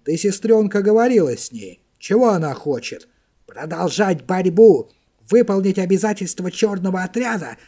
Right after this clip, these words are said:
а затем потребовать от нас исполнения договора». Тогда непосредственной опасности нет. Почему бы нам не предоставить ей свободу действий? «Надо задавить её сейчас!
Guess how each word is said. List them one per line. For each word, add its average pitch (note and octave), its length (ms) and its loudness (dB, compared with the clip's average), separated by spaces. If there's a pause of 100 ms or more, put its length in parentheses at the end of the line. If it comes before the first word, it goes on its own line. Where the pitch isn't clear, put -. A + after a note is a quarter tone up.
а - 100 -10
затем G3 340 -2
потребовать G3+ 680 -2
от G3+ 180 -6
нас - 300 -2
исполнения E3 680 -4
договора». C#3 680 -2 (760)
Тогда G#3 320 -4
непосредственной F#3+ 960 0
опасности D3 680 -4
нет. D#3 360 -2 (380)
Почему - 400 -2
бы C#4 100 0
нам B3+ 240 2
не A3 80 2
предоставить E3 800 -2
ей G3+ 120 0
свободу D#3+ 600 0
действий? A#2 640 -4 (580)
«Надо E3 460 -2
задавить E3+ 600 -2
её F3 280 -2
сейчас! F3 800 -2